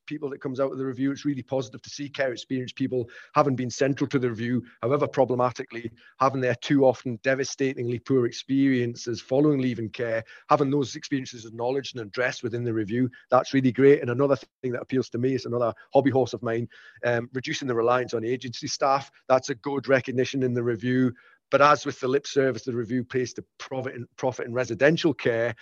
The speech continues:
at bottom, the recommendation appears aimed at maintaining marketized provision rather than tackling, like, the core philosophical and practical question of what impact does the profit motive have on these systems? Businesses are built on the principles of profit and growth.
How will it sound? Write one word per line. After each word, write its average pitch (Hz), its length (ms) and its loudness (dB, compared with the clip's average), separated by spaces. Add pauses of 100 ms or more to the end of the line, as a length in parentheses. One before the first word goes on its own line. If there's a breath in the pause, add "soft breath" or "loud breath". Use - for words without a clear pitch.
(320 loud breath)
at 127 140 4 (100)
bottom, 147 340 2
the 120 80 -10
recommendation 123 720 0
appears 120 340 -2
aimed 120 200 -2
at 120 100 -6
maintaining 127 640 -2
marketized 120 640 -2
provision 127 360 -2
rather 117 260 6
than 107 120 -10
tackling, 113 480 -4
like, 113 220 -6
the 107 60 -16
core 123 280 6
philosophical 123 800 0
and 143 260 4
practical - 380 0
question 120 480 -8
of 110 120 -10 (340 loud breath)
what 156 220 8
impact 139 560 0 (300 soft breath)
does 143 140 -6
the - 80 -20
profit - 340 -8
motive 131 360 -2
have 160 240 6
on 185 120 0
these 185 160 -8
systems? 208 580 -6 (460 soft breath)
Businesses 135 420 0
are 135 60 6
built 147 300 6
on 139 80 -2
the 127 60 -2
principles 135 520 -2
of 127 160 -8
profit - 320 -2
and 113 160 -8
growth. 170 500 6